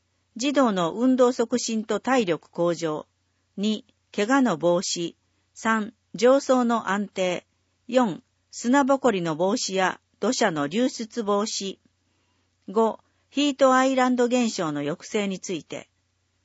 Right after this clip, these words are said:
答え、芝生を導入している学校では、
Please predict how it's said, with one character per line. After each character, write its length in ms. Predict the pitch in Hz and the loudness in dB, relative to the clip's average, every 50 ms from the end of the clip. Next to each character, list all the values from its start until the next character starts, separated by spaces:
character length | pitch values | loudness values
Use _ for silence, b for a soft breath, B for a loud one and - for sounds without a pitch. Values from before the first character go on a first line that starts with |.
| _ _ _ _ | _ _ _ _
答 380 | - 180 175 - 214 202 196 190 | -6 -6 -6 -2 -2 -2 -2 -2
え、 160 | 190 - - _ _ _ _ _ _ _ _ _ _ _ _ _ | -4 -6 -10 _ _ _ _ _ _ _ _ _ _ _ _ _
芝 360 | - - 233 220 262 269 302 | -8 -4 0 2 2 2 2
生 160 | 269 262 262 | 2 4 4
を 40 | 262 | 4
導 300 | 247 247 254 262 269 254 | 6 6 4 4 4 4
入 180 | 254 254 262 | 4 2 2
し 80 | 262 - | 0 0
て 160 | - 247 247 | 0 0 2
い 40 | 226 | 2
る 100 | 185 160 | 2 0
学 200 | 156 151 - - | 0 -2 -2 -4
校 200 | - 196 190 185 | -4 -4 -4 -2
で 120 | 180 180 | 0 0
は、 220 | 165 147 135 - | 0 0 -2 -4